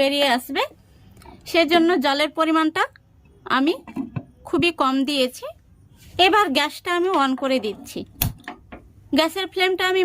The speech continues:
মিডিয়ামে রেখেছি। এইভাবে টমেটোগুলোকে খুব ভালো করে সেদ্ধ করে নিতে হবে। এখন টমেটোর মধ্যে কোনো মশলা অ্যাড করা যাবে না, তো টমেটোগুলো সেদ্ধ হওয়া পর্যন্ত অপেক্ষা করতে হবে। তো ফিরে আসছি টমেটোগুলো সেদ্ধ হওয়ার পর।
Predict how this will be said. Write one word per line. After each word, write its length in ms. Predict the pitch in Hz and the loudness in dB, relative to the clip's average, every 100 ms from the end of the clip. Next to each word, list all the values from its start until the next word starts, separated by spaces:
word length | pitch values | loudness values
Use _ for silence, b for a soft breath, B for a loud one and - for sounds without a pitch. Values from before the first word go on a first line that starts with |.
| 311 | 2
মিডিয়ামে 380 | 277 294 311 311 | 2 2 0 0
রেখেছি। 340 | 277 311 294 539 659 b b - 302 | -2 -2 -4 -6 -14 b b -2 0
এইভাবে 340 | 330 359 381 339 | 0 -2 -4 -2
টমেটোগুলোকে 680 | 311 294 285 302 330 330 392 - | -2 -2 -4 -2 -2 -2 -4 -6
খুব 140 | - 320 262 | -4 -2 0
ভালো 180 | 277 262 269 | 0 -2 -2
করে 120 | 302 403 | -6 -4
সেদ্ধ 220 | 269 240 285 285 | -4 -2 -4 -2
করে 140 | 294 | 0
নিতে 240 | 294 269 302 | -2 0 0
হবে। 180 | - 285 587 b b b b - 302 | 0 -2 -8 b b b b -4 -2
এখন 200 | 359 370 359 | -2 -4 -2
টমেটোর 420 | 285 294 311 330 330 | -2 -2 -2 0 2
মধ্যে 280 | 277 320 453 - - - - | 2 -2 -4 -8 -20 -16 -2
কোনো 160 | 302 320 311 | 0 2 4
মশলা 360 | 277 262 311 381 523 | 2 0 0 0 0
অ্যাড 180 | 262 240 - | -4 -4 -2
করা 180 | 285 294 254 | 0 2 0
যাবে 200 | 240 262 | -2 -2
না, 60 | 339 - _ b b b b - | -4 -8 _ b b b b 4
তো 80 | 311 320 330 | 6 6 4
টমেটোগুলো 480 | 320 359 392 381 403 - | 0 0 -4 -4 -4 -2
সেদ্ধ 220 | 285 262 320 | 0 0 2
হওয়া 140 | 320 330 | 2 2
পর্যন্ত 380 | 330 311 339 381 508 269 | 0 2 2 2 0 0
অপেক্ষা 320 | 277 - 294 254 | -6 -6 -6 -6
করতে 240 | 214 226 226 | -4 -4 -4
হবে। 200 | 202 208 - b b | -6 -10 -16 b b
তো 60 | - 285 | -8 -2
ফিরে 180 | 339 330 | 2 2
আসছি 200 | 339 - 480 320 | 2 -4 -6 -4
টমেটোগুলো 460 | 285 302 285 330 554 - - | -2 -4 -4 -4 -6 -14 -10
সেদ্ধ 220 | - 233 240 285 | -4 -2 -2 0
হওয়ার 160 | 349 - | -2 -2
পর। 140 | 240 | -4